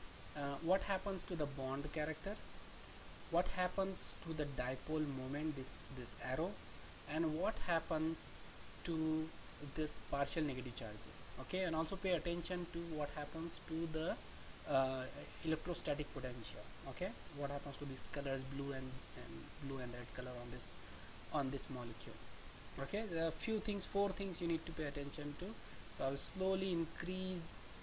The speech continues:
the electronegativity, and as I did do that, you can see that the bond character is becoming more covalent. Okay, the dipole moment, uh, or the bond dipole has decreased.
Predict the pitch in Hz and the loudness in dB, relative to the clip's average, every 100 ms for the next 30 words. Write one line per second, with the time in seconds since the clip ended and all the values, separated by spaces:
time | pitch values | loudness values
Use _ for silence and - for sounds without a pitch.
0 | - - - - 151 147 147 147 147 143 | -10 -8 -10 -8 -6 -2 0 2 4 2
1 | 147 143 139 - - - - - - - | 2 0 -2 -6 -8 -10 -10 -8 -6 0
2 | 143 147 - 143 143 151 160 156 202 185 | 2 2 2 2 2 2 2 2 2 2
3 | 143 135 143 135 175 175 160 185 185 165 | 2 2 2 2 2 0 0 2 4 2
4 | 151 151 - 165 156 156 139 139 143 143 | 2 0 0 0 0 0 0 0 -2 0
5 | 139 - 143 131 127 123 131 - 160 165 | 0 0 -2 -4 -6 -4 -4 0 0 0
6 | 165 147 131 135 143 143 - 135 131 131 | 0 -2 -2 -2 -2 -4 -4 -2 -2 -2
7 | 117 - - - - - - - - - | -2 -6 -8 -10 -10 -10 -10 -10 -8 -4
8 | - 123 180 - - - - - - - | -4 2 2 2 -6 -8 -10 -10 -10 -10
9 | - - - - - - - - - 147 | -10 -10 -8 -8 -8 -8 -6 -8 0 2
10 | 143 151 165 202 185 175 170 180 180 - | 4 6 6 4 4 4 4 2 0 -4
11 | - - - - - - - - - 156 | -8 -10 -10 -10 -10 -10 -12 -10 -4 2
12 | 143 139 143 131 135 131 156 185 185 170 | 6 6 6 4 4 2 6 6 8 8
13 | 151 160 151 160 131 127 - 156 151 107 | 8 2 2 2 0 -2 0 4 4 2
14 | - | -6